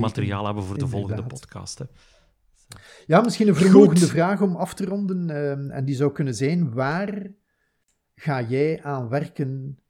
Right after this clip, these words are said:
Speaker 2: voor jouw volgende online meeting? Welk stukje van jezelf ga jij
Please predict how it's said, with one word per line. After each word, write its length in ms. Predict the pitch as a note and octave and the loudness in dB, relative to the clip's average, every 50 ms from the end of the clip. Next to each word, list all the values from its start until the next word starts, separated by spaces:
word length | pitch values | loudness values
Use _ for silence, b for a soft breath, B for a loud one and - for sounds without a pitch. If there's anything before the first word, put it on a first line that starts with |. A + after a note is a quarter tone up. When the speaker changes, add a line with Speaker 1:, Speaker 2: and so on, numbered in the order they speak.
| _ _ _ _ _ _ _ _ _ _ _ _ | _ _ _ _ _ _ _ _ _ _ _ _
Speaker 2:
voor 180 | - - C3+ | -12 -10 -6
jouw 180 | C3 B2+ A#2 G#2+ | -4 -4 -4 -6
volgende 500 | F#2+ G#2 B2+ B2 A#2 - C3+ A#2 A#2+ - | -6 -6 -6 -6 -6 -6 -8 -8 -8 -6
online 380 | - C#3 C3+ B2 A2+ A2+ A2+ G#2+ | -4 -4 -4 -4 -6 -8 -8 -8
meeting? 460 | G#2 G#2+ G#2+ G#2 - - G#2 G2+ G#2 - _ | -8 -10 -10 -12 -14 -14 -14 -14 -16 -20 _
Welk 520 | D3+ C#3+ C3 A2+ A2+ C3+ D3+ C#3+ - - _ _ _ _ _ _ _ | -20 -20 -16 -8 -6 -6 -6 -6 -8 -16 _ _ _ _ _ _ _
stukje 420 | - - - - G3 - - E3 | -18 -14 -6 -6 -6 -4 -4 -6
van 140 | C3 C#3+ C3 | -6 -6 -6
jezelf 380 | B2 A#2+ A2+ A#2+ C#3 C#3+ C#3 | -6 -8 -6 -6 -6 -6 -6
ga 200 | - - - B2 | -8 -10 -12 -10
jij 440 | B2 A#2 A#2+ B2 B2+ C3 C3+ C3+ C3+ | -8 -8 -8 -8 -8 -8 -10 -12 -14